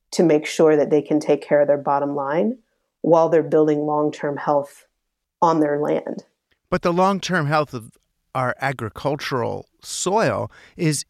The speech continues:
Speaker 2: in direct opposition to the short-term, uh, business needs of big agra.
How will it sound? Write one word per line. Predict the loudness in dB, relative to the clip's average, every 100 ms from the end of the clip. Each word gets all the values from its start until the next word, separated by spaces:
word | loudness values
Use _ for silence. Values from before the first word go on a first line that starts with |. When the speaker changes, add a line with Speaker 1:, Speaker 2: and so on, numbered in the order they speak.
| -8
Speaker 2:
in | -8 -8 -12 -6
direct | -2 0 -2 -2 -6
opposition | -6 -4 -6 -6 -6 -6 -8 -10 _ -20 _
to | -4 -2
the | 0 -2 -2
short-term, | -4 -2 0 0 _ -8 -4 -2 -2 -6 -12 _ _ _ _ _ _ _ _ _
uh, | -10 -10
business | -8 -2 0 2 0 -2
needs | -6 -8 -10 -12 -12 -12 _ -4
of | 0 0 -2 -6
big | -6 -4
agra. | -2 -4 -4 -8